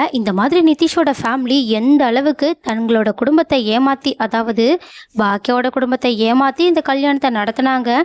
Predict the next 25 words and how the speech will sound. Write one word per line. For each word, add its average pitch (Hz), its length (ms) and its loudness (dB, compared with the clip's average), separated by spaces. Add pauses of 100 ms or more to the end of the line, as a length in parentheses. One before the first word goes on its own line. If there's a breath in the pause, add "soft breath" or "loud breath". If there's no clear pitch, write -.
(280 loud breath)
ஹோட்டல் 359 420 0
பிசினஸை 277 640 0
எப்படி 226 400 -2
அபகரிச்சாங்க, 240 880 -2 (120)
எல்லாத்துக்கும் 220 520 -2
மேல 285 420 0
நிதிஷ் 254 460 -2
எந்த 277 320 0
அளவுக்கு 247 360 0
மோசமானவங்கன்றத 247 1300 0
ஆதாரத்தோட 277 760 0
புட்டு 311 300 -2
புட்டு 262 300 0
வச்சிருக்காங்க. 262 540 -2
இதை 220 240 -4
பார்த்துட்டு 226 340 -2 (200)
ஷாக்கான 233 540 0
பாக்கியா, 247 440 -2 (380 soft breath)
"என்னம்மா 262 400 4
நீ 269 100 2
பண்ணி 254 240 0
வச்சிருக்க? 254 500 0 (360 loud breath)
உன்னோட 240 280 2
நியூஸ்க்காக 277 640 0
நீ 269 260 0